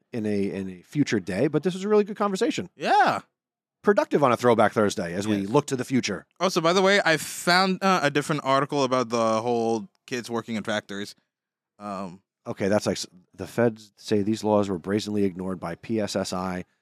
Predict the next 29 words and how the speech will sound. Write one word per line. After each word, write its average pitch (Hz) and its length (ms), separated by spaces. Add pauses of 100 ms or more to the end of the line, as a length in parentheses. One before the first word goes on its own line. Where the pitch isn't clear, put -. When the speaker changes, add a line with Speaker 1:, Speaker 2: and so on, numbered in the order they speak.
(260)
Speaker 1:
with 98 160
one 170 140
child 98 300
worker, 92 260
a 87 60
fourteen-year-old 151 600
student 117 340
at 78 100
Walnut 165 480
Middle 214 180
School 110 340
in 87 100
Grand 127 280
Island, 110 320 (380)
working 117 220
from 110 140
eleven 156 300
P 160 220
M 170 140
to 98 100
five 131 320
A 139 120
M 135 160
five 123 300
or 131 40
six 127 220
days 127 200
a 120 60
week 151 260